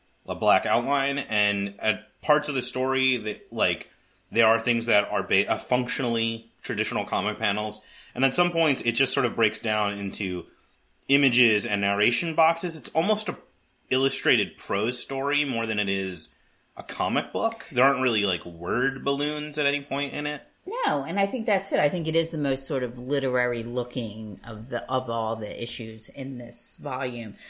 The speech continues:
Speaker 2: So it's the story of a man who's a businessman. I don't think they actually ever name him.
Speaker 1: I thought he had a name. Oh, I guess he doesn't. Wasn't
Speaker 2: So
Speaker 1: it Robert?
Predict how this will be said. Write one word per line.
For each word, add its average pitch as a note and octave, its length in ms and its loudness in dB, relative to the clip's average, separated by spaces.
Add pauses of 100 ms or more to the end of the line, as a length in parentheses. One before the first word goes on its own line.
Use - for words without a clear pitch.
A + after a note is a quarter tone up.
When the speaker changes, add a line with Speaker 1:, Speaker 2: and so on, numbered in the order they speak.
(180)
Speaker 2:
So A#3 220 6
it's G#3 180 -4
the A#3+ 100 -6
story B3 1000 2
of F#3 400 2
a G#3 100 -4
man E3 460 2
who's F#3 160 -4
a G3 40 -2
businessman. C#3 760 -2
I D#3 80 0
don't A3 160 0
think A3+ 120 -2
they G#3 120 4
actually F3 340 2
ever D3+ 220 -2
name C#3 420 -2
him. G#2+ 440 -12 (260)
Speaker 1:
I - 40 -18
thought A#3 140 -2
he D4+ 100 -4
had C#4 120 -6
a C#4 60 -10
name. D4 340 -12 (160)
Oh, D3 100 4
I B2+ 40 0
guess A#2 120 0
he A#2 100 -4
doesn't. E2+ 360 -8 (360)
Wasn't G3+ 280 4
Speaker 2:
So - 40 -10
Speaker 1:
it - 60 -10
Robert? F#3 460 0